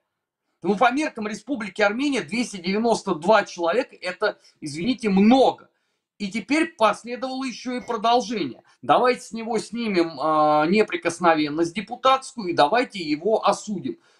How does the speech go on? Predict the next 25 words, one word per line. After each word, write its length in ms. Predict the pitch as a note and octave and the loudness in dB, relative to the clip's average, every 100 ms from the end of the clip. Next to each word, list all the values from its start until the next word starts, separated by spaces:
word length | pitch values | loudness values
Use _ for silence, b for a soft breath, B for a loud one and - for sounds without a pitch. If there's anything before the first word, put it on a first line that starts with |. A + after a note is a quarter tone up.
| - | -4
Ну, 100 | G#3 | 0
то 120 | C#4+ | 0
есть 140 | - | 2
там 200 | C#4+ D4 | 2 2
мало 480 | D#4 E4+ D4 G3+ F#3 | 2 2 2 -2 -8
историй 540 | F#3 _ C4 F#3+ C3+ | -12 _ -10 -8 -10
с, 260 | C#3 - - | -14 -20 -8
а, 380 | E3 E3 D#3+ - b b b b b b b b | -4 -2 -2 -4 b b b b b b b b
а, 320 | - F#3 G#3+ - | -4 -2 -2 2
экс-президентом. 1300 | B3+ A#3+ - _ G#3+ F#3 G#3+ D3+ E3+ D#3+ - C4 C4 _ | 0 0 -6 _ -10 -6 -8 -2 0 0 -2 -6 -6 _
Давайте 500 | - B2 D3+ B3 B3 | -4 0 2 2 -2
продолжим. 640 | G3+ G#3+ G#3+ G3 B2+ A#2+ - | -4 -2 -2 -4 -8 -10 -12
И 80 | E4+ | -12
знаете 400 | F#3+ D4+ E4+ - | 0 2 2 0
чего? 400 | - G3+ F3+ - | -14 -8 -6 -4
У 80 | D3 | -4
меня 300 | E3 A3 B3 | -4 0 0
вот 180 | A3 - | 0 0
такое 320 | A3 A#3+ G#3+ | 0 2 -2
подозрение 760 | - F3+ G3 G#3 D4 D4 G3 C#3 | -2 0 0 0 0 0 -2 -6
есть, 100 | - | -6
что 200 | - - | -6 -2
это 240 | A3 A#3 | -2 -2
и 200 | A#3+ A3 | -8 -4
есть 680 | A#3+ A#3 B3 G#3 - - _ | -4 2 6 6 2 -8 _